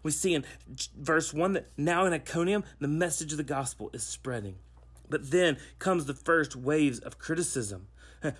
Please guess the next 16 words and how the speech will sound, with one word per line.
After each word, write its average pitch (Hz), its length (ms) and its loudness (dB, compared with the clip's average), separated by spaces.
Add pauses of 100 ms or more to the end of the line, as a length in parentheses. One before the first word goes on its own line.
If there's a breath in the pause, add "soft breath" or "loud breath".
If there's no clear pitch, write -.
We 160 120 2
see 190 300 2
in 165 320 4
this 143 140 2
passage, 147 520 -4
Paul 165 280 4
and 147 140 -2
Barnabas 143 380 2
are 127 160 -2 (180 loud breath)
effective 170 540 0
witnesses 127 480 -2 (140 loud breath)
who 165 100 0
were 165 80 2
tempted 180 340 0
with 127 160 -4 (160 loud breath)
criticism, 214 840 2